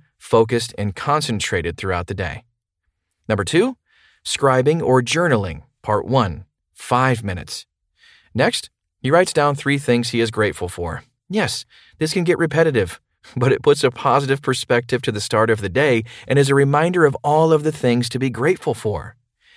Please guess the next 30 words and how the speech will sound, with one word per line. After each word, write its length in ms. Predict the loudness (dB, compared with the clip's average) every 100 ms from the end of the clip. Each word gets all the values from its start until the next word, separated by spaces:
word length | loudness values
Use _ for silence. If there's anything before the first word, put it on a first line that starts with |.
| -16 -2
In 100 | 2
an 120 | 4
effort 260 | 4 2
to 100 | 0
continuously 840 | -2 -2 -2 0 0 2 0 0 -2
improve, 480 | -4 -6 -4 -4 -6 _ -20 _ -2
he 80 |
writes 240 | 2 2 2
down 200 | 0 0
three 280 | 0 -4 -2
things 340 | -2 -2 -2
he 140 | -2
needs 180 | -2 -2
to 100 | -4
be 120 | -6
better 340 | -2 0 0 0
at. 260 | -6 -14 -20 _ _ -20 -8
It 120 | -4
can 100 | -2
be 100 | 0
things 360 | 0 0 0 0
that 160 | 0 0
need 160 | 0
improvement, 580 | -2 0 2 2 0 -10 _ _ -12
spending 340 | -2 0 0 0
habits, 460 | 0 2 0 -2 -14
fitness 560 | -4 -2 0 -2 -2
or 80 | -4
dietary 580 | -4 -2 -4 0 0 2
habits, 420 | 0 0 -2 -4